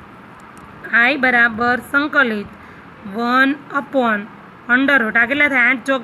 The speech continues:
બત્રીસ, બત્રીસ ને નવ, એકતાલીસ, એટલે એકતાલીસના છેદમાં ચાર થશે, માઇનસ આ કોનો વર્ગ કહેવાય? તો x માઇનસ ત્રણના છેદમાં બે આખાનો વર્ગ એવું લખી શકાય,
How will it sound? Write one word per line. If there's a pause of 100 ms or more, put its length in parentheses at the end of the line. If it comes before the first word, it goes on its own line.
બત્રીસ, (240)
બત્રીસ
ને
નવ, (1400)
એકતાલીસ,
એટલે
એકતાલીસના (120)
છેદમાં (420)
ચાર (120)
થશે, (460)
માઇનસ (180)
આ
કોનો
વર્ગ
કહેવાય?
તો (360)
x
માઇનસ
ત્રણના (120)
છેદમાં
બે (640)
આખાનો
વર્ગ
એવું
લખી
શકાય,